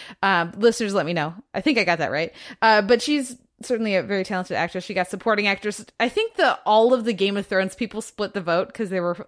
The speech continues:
I think there were four Game of Thrones nominees, or at least three. Um, yeah, so that was a surprise, <laughs> but it certainly was interesting. Um, and just the, the awards themselves were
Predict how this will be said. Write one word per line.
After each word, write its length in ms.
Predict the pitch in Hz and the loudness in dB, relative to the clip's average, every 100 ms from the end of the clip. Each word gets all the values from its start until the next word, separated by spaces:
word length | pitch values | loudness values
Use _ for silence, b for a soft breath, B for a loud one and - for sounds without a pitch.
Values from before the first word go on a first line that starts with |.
| _ | _
I 120 | 104 | -8
think 280 | 170 247 - | -6 -8 -6
there 100 | - | -6
were 100 | 170 | -6
four 520 | - - 170 175 156 | -8 -6 0 0 0
Game 180 | 156 160 | -4 -8
of 80 | 156 | -6
Thrones 300 | 165 151 147 | -8 -8 -6
nominees, 500 | 156 147 147 160 170 | -8 -6 -8 -8 -4
or 80 | 202 | -4
at 100 | 214 | -2
least 280 | 254 - | -2 -4
three. 320 | - 127 95 - B B B B B - | -12 -12 -12 -16 B B B B B -4
Um, 400 | 160 113 98 165 b b b _ | -4 -4 -8 -12 b b b _
yeah, 260 | 180 104 - | -2 -2 -2
so 160 | - | -2
that 160 | 190 196 | 2 2
was 140 | 185 | 0
a 60 | 175 | -6
surprise, 540 | - - 123 - - 240 269 | -10 -6 -6 -6 -8 -6 -6
<laughs> 120 | - | -2
but 220 | 285 202 254 | -2 0 -2
it 160 | 214 | -2
certainly 340 | - 214 190 180 | 0 -2 -2 -6
was 160 | 170 | -6
interesting. 380 | 165 151 151 160 B B B B | -8 -12 -10 -12 B B B B
Um, 320 | - 208 196 - | 0 2 2 2
and 260 | 254 254 233 | 4 4 2
just 200 | 277 - | -4 0
the, 160 | 320 - | 2 2
the 140 | 269 | 4
awards 320 | 277 254 277 | 4 4 2
themselves 340 | 269 262 262 226 | 0 -2 -4 -4
were 140 | 208 | -10